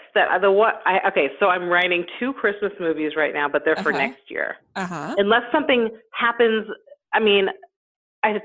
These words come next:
Speaker 1: I just, I guess there might be, like, a small percent chance that some other Christmas movie falls out of production and mine gets stuck
Speaker 2: Mm-hmm.
Speaker 1: in there for this year, but I doubt
Speaker 2: Uh-huh.
Speaker 1: it.
Speaker 2: Mm-hmm.
Speaker 1: But one of them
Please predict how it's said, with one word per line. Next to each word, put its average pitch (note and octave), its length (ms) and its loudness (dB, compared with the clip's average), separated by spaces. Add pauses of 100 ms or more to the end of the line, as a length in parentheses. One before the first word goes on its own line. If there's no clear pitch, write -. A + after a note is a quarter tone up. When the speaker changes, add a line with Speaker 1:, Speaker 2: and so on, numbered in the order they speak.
Speaker 1:
I G3 100 4
just, G#3+ 180 2
I G#3+ 100 2
guess A#3 160 0
there G#3+ 100 2
might F#3+ 160 -2
be, F#3+ 80 4
like, E3+ 140 4
a C#3 100 2 (160)
small F3 260 4
percent F3+ 480 -4
chance D#3+ 260 -2 (100)
that C3+ 120 -2 (120)
some F#3 180 -2
other F3+ 240 2 (160)
Christmas E3 340 -10
movie D#3+ 300 -2
falls D#3 260 2
out D3+ 200 4
of D3 80 -10
production C#3+ 560 -2
and C#3 180 -4
mine C#3 220 -2
gets C#3+ 160 -2 (100)
stuck F3+ 180 0
Speaker 2:
Mm-hmm. F#3 100 0
Speaker 1:
in D3+ 100 2
there D3+ 160 4
for D#3+ 120 -4
this D3 220 -2
year, E3+ 140 2
but D#3 120 2
I C#3+ 100 0 (140)
doubt C#3+ 240 4
Speaker 2:
Uh-huh. A#3+ 120 6
Speaker 1:
it. C4 60 2 (440)
Speaker 2:
Mm-hmm. F#3 100 -10
Speaker 1:
But F#3+ 180 4 (300)
one F#3 280 2
of A#3+ 100 4
them F#3+ 500 2